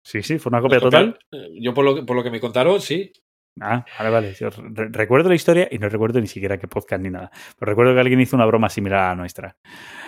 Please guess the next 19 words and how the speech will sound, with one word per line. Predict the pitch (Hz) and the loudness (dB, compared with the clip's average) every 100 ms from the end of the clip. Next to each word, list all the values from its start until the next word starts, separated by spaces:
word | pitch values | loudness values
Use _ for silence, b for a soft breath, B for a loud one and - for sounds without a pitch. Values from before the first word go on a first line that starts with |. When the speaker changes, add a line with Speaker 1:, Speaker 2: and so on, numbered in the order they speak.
| B B B - | B B B -4
Speaker 2:
Yo, | 139 | 0
yo | 135 | 0
me | 147 | 0
su-, | 147 - | -2 -4
me | 135 | -4
suena | 131 139 160 175 170 | -2 -4 -4 -4 -6
un | 151 | -8
comentario | 139 139 131 139 143 | -8 -8 -2 0 2
por | 123 | 0
Twitter | - 135 165 | -2 -2 0
de | 139 | 0
Pedrote | 117 117 131 143 | 0 0 0 0
diciendo, | 127 120 110 | 0 -2 -4
"Os | 110 | -4
habéis | 127 135 | -2 -2
hecho | 156 202 | -2 -4
un | 165 | -2
Conexión | 135 123 135 117 | -2 -2 -6 -4
Lúdica". | 120 110 101 | -4 -6 -10